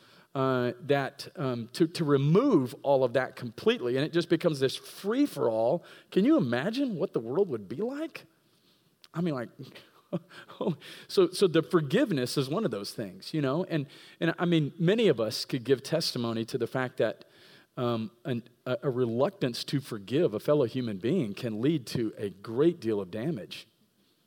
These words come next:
to your psyche, to your emotions, to your, all of those things, because bitterness wells up, and, I mean, it's just, it can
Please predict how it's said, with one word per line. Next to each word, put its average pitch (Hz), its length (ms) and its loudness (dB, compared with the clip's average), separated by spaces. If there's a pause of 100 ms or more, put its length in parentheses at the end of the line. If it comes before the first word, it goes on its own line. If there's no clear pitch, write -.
(220)
to 127 100 -6
your 117 120 -4
psyche, 220 580 -2
to 135 160 -6
your 107 360 -2
emotions, 202 800 0
to 131 120 -2
your, 113 240 0 (380)
all 180 140 2
of 185 60 6
those 135 140 6
things, 190 200 2
because 117 340 -2
bitterness 170 640 2
wells 165 360 0
up, 180 340 6
and, 107 160 -4 (420)
I 143 80 -2
mean, 143 200 2
it's 170 160 -2
just, 139 280 0
it 175 140 4
can 120 180 -4